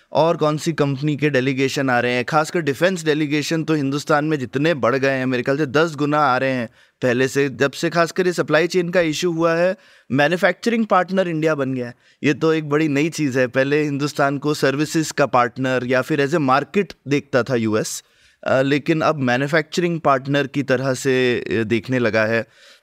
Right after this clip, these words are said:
अ, मेक्सिको के बाद यूएस के लिए सबसे इंपॉर्टेंट, अ, मैन्युफैक्चरिंग पार्टनर इंडिया ही है और जो डिफेंस पार्टनरशिप है वो मैन्युफैक्चरिंग पार्टनरशिप में तब्दील हो रही है। अ, ये सिर्फ हम टेक्नोलॉजी ट्रांसफर वगैरह की बात कर रहे हैं, सिर्फ इस तरह से नहीं है, क्योंकि उनको अपने लिए भी तो चाहिए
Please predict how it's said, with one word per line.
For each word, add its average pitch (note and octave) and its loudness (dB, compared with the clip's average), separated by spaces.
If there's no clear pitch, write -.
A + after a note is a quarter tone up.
अ, B2 4
मेक्सिको B2+ 0
के D3 -2
बाद C3+ 0
यूएस C3+ 0
के C#3+ -2
लिए C3+ 2
सबसे C#3 -2
इंपॉर्टेंट, B2+ -2
अ, A#2 4
मैन्युफैक्चरिंग A#2 -2
पार्टनर A2+ 0
इंडिया A2+ 0
ही A#2 0
है G2 0
और C3 2
जो C#3 -2
डिफेंस D#3 0
पार्टनरशिप D3+ -2
है E3+ 2
वो E3+ -2
मैन्युफैक्चरिंग E3+ 0
पार्टनरशिप C#3+ -2
में C#3 0
तब्दील A2 -2
हो G#2+ -2
रही D#2 -4
है। C2+ -14
अ, A#2 4
ये C3 2
सिर्फ D3 -2
हम C3+ -2
टेक्नोलॉजी D3 0
ट्रांसफर C3+ 0
वगैरह C3+ 2
की C3+ -4
बात A#2+ 0
कर C3 0
रहे C3+ -2
हैं, C3+ -2
सिर्फ C3 -4
इस C#3 -4
तरह C3+ 2
से C#3 -2
नहीं C3+ 0
है, D#3+ 0
क्योंकि E3 -2
उनको F3+ 0
अपने G3 0
लिए A3+ 0
भी G#3+ -4
तो F#3 -2
चाहिए E3 -2